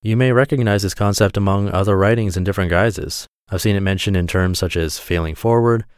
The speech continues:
or ready, fire, aim. But no matter how you frame it to yourself, it's an extremely useful mindset and habit to adopt.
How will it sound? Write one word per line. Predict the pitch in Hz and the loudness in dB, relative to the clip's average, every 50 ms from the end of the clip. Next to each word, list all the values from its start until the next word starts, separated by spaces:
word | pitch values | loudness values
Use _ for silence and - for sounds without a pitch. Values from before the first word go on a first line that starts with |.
| _ _ _ - - | _ _ _ -6 -2
or | 90 85 80 78 | 0 0 0 0
ready, | 80 85 90 92 92 92 92 90 | 0 0 0 0 0 -2 -2 -4
fire, | - - 87 87 87 85 82 82 - | -4 -4 -4 -2 -2 -2 -2 -2 -4
aim. | 98 101 95 85 85 85 82 - - _ _ _ _ _ _ _ - - | -4 -4 -4 -4 -4 -6 -8 -10 -16 _ _ _ _ _ _ _ -12 -6
But | 98 98 | -4 -2
no | 101 | 0
matter | 110 113 107 101 | 0 0 0 -2
how | - - 117 127 | 0 0 0 2
you | 147 156 139 | 2 2 0
frame | - - 107 107 113 | -2 -2 0 0 0
it | 123 123 - | 0 -2 -2
to | - 127 | -2 -2
yourself, | 127 123 - - 127 127 139 139 - - - | -2 0 0 2 2 4 2 2 -2 -6 -10
it's | - 104 - | -8 -6 -4
an | 107 | -6
extremely | 104 - - - - - 131 139 139 143 143 127 | -6 -4 -6 -6 -2 0 0 2 2 2 2 2
useful | 110 113 113 - - 107 | 2 2 2 2 0 -2
mindset | 95 95 92 95 101 101 - - 117 117 107 | 0 0 0 0 0 0 0 0 0 2 0
and | 98 87 85 | 0 -2 -2
habit | 80 82 85 82 92 - | -2 -2 -2 -2 -4 -4
to | - - | -4 -4
adopt. | 78 76 78 78 73 73 - - | -4 -2 0 0 0 -2 -4 -8